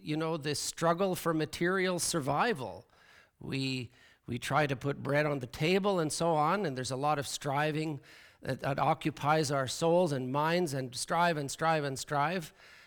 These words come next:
And yet, that is a very temporal thing, is it not? We know about it. We know about it. The Christian should know more than that.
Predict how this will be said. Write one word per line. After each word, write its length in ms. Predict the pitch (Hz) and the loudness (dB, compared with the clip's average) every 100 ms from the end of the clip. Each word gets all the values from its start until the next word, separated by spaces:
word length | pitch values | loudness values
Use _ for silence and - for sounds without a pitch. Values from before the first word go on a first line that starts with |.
| - | -6
And 180 | 139 147 | -2 2
yet, 380 | 226 202 160 151 | 4 6 4 2
that 180 | 185 190 | 2 2
is 120 | 151 | 0
a 80 | 147 | 0
very 260 | 160 156 | 0 0
temporal 680 | - - 202 208 156 143 151 | -4 0 2 2 2 2 0
thing, 340 | - 214 160 127 | 0 0 0 -2
is 140 | 131 | -4
it 100 | 131 | -4
not? 400 | 143 147 123 - _ _ _ _ _ _ _ _ - - _ _ _ - | -2 -2 -4 -12 _ _ _ _ _ _ _ _ -20 -20 _ _ _ -4
We 140 | 139 | 2
know 280 | 151 190 208 | 6 8 8
about 320 | 196 214 185 | 8 6 6
it. 220 | 113 - - _ | 0 -10 -20 _
We 160 | 131 147 | -6 -2
know 200 | 151 151 | 0 0
about 320 | 143 151 123 | 0 -2 -2
it. 180 | 107 - _ _ _ _ _ _ _ _ _ _ _ _ _ _ _ _ - | -10 -20 _ _ _ _ _ _ _ _ _ _ _ _ _ _ _ _ -8
The 100 | 127 | -8
Christian 720 | 123 - 233 - 139 147 208 - - _ _ _ _ _ _ _ | 0 2 2 2 0 0 -2 -6 -18 _ _ _ _ _ _ _
should 280 | - 165 156 | -6 -2 2
know 160 | 160 165 | 2 4
more 260 | 165 165 | 4 4
than 200 | 139 143 | 2 0
that. 420 | 147 131 104 - | 0 0 -2 -10